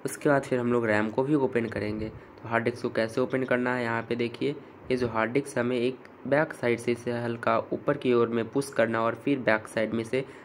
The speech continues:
प्रेस कर लेना है इस तरह से। आपने देखा ये बिल्कुल आसानी तरह से यहाँ पे ओपन हो जाएगा। उसके बाद अब हम लोग रैम को ओपन करेंगे। रैम को ओपन करने की बहुत ही सिंपल ट्रिक है।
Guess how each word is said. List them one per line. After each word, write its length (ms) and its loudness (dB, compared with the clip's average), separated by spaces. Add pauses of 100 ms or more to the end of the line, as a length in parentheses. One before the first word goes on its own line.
(140)
प्रेस 220 4
कर 120 2
लेना 260 0
है 180 -6 (320)
इस 160 -2
तरह 180 0
से। 240 -10 (460)
आपने 240 2
देखा 220 2
ये 180 2
बिल्कुल 360 2
आसानी 380 0
तरह 180 -2
से 140 -4
यहाँ 180 0
पे 60 2
ओपन 320 0
हो 120 -2
जाएगा। 340 -2 (520)
उसके 200 2
बाद 80 6
अब 120 6
हम 120 4
लोग 180 4
रैम 260 4
को 160 2
ओपन 240 0
करेंगे। 340 0
रैम 280 2
को 140 0
ओपन 240 0
करने 260 -2
की 120 -2
बहुत 440 -2
ही 60 -2
सिंपल 480 -2 (640)
ट्रिक 280 -4
है। 60 -2